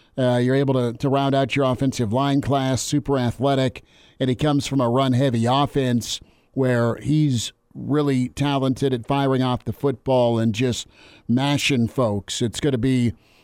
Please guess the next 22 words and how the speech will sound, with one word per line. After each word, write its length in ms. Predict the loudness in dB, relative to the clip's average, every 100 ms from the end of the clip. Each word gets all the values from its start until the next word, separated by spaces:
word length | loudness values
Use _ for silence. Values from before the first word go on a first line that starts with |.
| _
a 60 | -6
transition 720 | 0 0 2 0 0 0 0
for 160 | 0 2
many 480 | 2 2 0 -2 -4 _ _ -4
to 160 | -2 0
go 460 | 2 2 2 0
into 760 | 0 2 2 2 0 0 2 2
the 200 | 2 0
Big 340 | 0 0 -2
Ten 520 | -2 0 2 2 0 -2 _ _ -8 -4
at 140 | -2
this 200 | -2 0
level 360 | 0 2 2 0
of 100 | 0
football 640 | -4 -2 0 2 2 2
and 260 | 0 0
be 400 | 2 2 2 0 -2 _ _ _ -2
adequate 480 | 0 0 0 -2
as 160 | 0 0
a 140 | 0
pass 360 | 0 0 0 -2
protector. 720 | -4 -4 -4 -6 -8 -6 -6